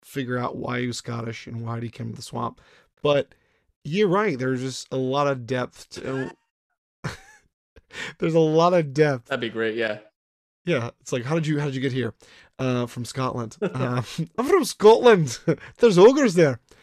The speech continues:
Speaker 1: Um, the Loch Ness Shrek monster. Um, but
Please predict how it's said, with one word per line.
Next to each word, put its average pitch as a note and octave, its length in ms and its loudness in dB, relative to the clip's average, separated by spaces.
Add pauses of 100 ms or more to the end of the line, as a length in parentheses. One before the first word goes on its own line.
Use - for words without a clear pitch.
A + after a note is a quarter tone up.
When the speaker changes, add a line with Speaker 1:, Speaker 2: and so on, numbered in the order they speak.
(380)
Speaker 1:
Um, C3 220 -6
the B2 80 -4
Loch B2 320 -2
Ness C3 160 -4
Shrek - 380 -8
monster. B2 440 -10 (540)
Um, C#3+ 600 -4
but F3 300 -6